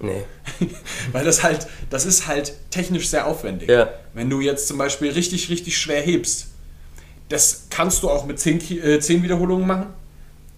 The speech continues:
Speaker 2: Wenn du aber eine Maximalleistung haben willst, willst du das auf eine machen.
Speaker 1: Eben.
Speaker 2: Ja, und dann näherst du dich dem über fünf, vier, drei, zwei, eins an.
Speaker 1: Ja.
Speaker 2: Ne? Und da muss man halt ein bisschen drauf schauen.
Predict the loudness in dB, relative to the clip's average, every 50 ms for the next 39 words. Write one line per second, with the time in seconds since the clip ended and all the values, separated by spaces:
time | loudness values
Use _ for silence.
0 | -20 -20 -20 -16 -8 -2 2 2 4 4 4 4 2 4 6 6 6 6 6 4
1 | 4 2 0 0 0 4 4 4 6 6 4 4 2 2 -2 -2 -2 -2 -2 -2
2 | 2 2 2 2 2 0 -2 -2 -2 -2 -2 -4 -4 -4 -2 -2 -2 0 2 2
3 | 2 2 2 2 0 -2 -4 -6 -8 -12 -12 -4 0 2 2 2 2 -2 -4 -6
4 | -6 -6 -6 -6 -4 0 2 2 2 2 2 2 4 4 6 6 6 6 6 4
5 | 2 0 0 2 2 2 2 4 4 4 4 4 4 2 0 4 6 8 8 8
6 | 8 6 4 0 -4 -2 0 0 0 2 2 4 4 4 4 4 2 4 4 2
7 | 2 2 2 2 2 0 -2 -4 -8 -10 -12 -6 0 4 6 6 8 8 6 4
8 | 2 -6 -16 -18 -18 -14 -8 -4 -2 0 0 0 -2 -2 -4 -2 -2 0 2 2
9 | 2 2 2 0 0 -2 -2 -2 -2 -2 -4 -6 -6 -6 -4 -4 -2 0 2 4
10 | 4 2 2